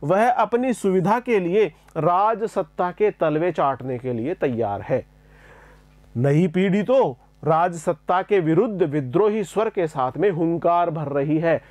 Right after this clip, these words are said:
जबकि पूर्ववर्ती पीढ़ी का जो बुद्धिजीवी समाज है, वह राजसत्ता के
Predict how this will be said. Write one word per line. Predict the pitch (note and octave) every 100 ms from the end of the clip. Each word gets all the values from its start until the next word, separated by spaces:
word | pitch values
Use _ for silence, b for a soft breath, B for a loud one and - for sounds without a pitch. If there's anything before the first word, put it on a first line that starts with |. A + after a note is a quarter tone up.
| B
जबकि | C#3+ G3 C#3+ D3+ F#3+ A3+ B B B
पूर्ववर्ती | A#3+ C4 C4 A#3+ G3+ D#3+ F#3+
पीढ़ी | D#3+ F3 F3 F3
का | E3+
जो | D3+ D3+
बुद्धिजीवी | D3 E3 E3 F3+ D#3+ E3 D#3
समाज | E3 C#3 C3 B2+
है, | B2 F3 A#3 B B -
वह | D3+ F#3 B3 A#3+
राजसत्ता | D3+ D#3 F#3 A3 G#3+ G3+ F#3 D#3+ F3+ E3
के | D#3 A#3+